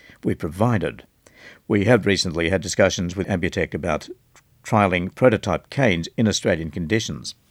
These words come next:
If you are interested in participating in this project, please let me know.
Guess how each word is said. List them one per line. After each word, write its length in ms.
If 160
you 200
are 100
interested 540
in 120
participating 680
in 80
this 160
project, 500
please 320
let 180
me 80
know. 380